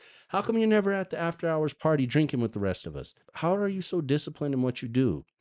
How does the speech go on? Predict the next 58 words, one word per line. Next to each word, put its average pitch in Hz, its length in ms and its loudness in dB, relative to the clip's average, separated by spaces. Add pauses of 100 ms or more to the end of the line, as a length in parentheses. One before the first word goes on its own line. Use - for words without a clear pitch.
(220)
Why 170 220 0
do 196 80 -2
you 208 140 0
always 180 260 2
have 165 160 -2
a 156 60 -4
positive 151 460 -2
attitude 143 460 0
when 120 100 0
most 123 220 -2
people 127 240 -4
hate 123 220 -6
showing 120 320 -2
up 113 140 -6
to 113 100 -12
work?" 80 320 -10 (840)
That 185 500 0
to - 120 -2
me 165 340 2
is 113 140 -4
what 131 160 0
it 123 100 -2
means, 131 440 2
like, 107 320 -4
to - 120 -6
be 110 320 0 (320)
in 143 180 2
the 131 60 0
world 113 280 -2
but 101 100 -4
not 104 240 0
of 98 200 0
it. - 140 -12 (640)
Things 175 360 4
could 160 160 -6
be 165 80 -6
falling 160 340 -2
apart 143 300 0
at 107 100 -4
work. 85 280 -6
The, 104 80 -8
the, 113 260 -2
the 120 200 -4
atmosphere 139 520 -4
could 135 140 -12
be 143 100 -4
toxic. - 580 -6 (440)
But 120 220 -2
yet 131 240 -2
when 113 180 -2
you 135 180 2
show 151 280 -2
up 156 140 -4
and 117 80 -10
people 139 260 -6
talk 135 260 -6
to - 120 -10
you, 160 140 -6